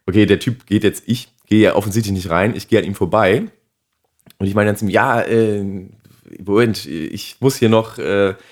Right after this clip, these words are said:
und in dem Augenblick kam Dan raus und ich war, ich war ein bisschen starstruck und vor allem geschockt, wie klein er ist.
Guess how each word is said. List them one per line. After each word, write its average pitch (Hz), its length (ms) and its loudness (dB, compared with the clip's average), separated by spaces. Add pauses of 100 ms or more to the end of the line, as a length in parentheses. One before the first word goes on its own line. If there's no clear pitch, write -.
(140)
und 98 120 -4
in 101 60 2
dem 120 100 4
Augenblick 120 320 0 (300)
kam 113 400 0
Dan 113 720 0 (360)
raus 101 540 2 (200)
und 110 120 4
ich 110 120 0
war, 117 240 4
ich 117 120 -4
war 113 80 4
ein 120 80 0
bisschen 120 280 0
starstruck 117 800 0 (280)
und 107 200 0 (520)
vor - 220 -8
allem 131 120 4
geschockt, 123 320 0
wie 110 80 -10
klein - 420 -6
er 90 140 0
ist. - 340 -10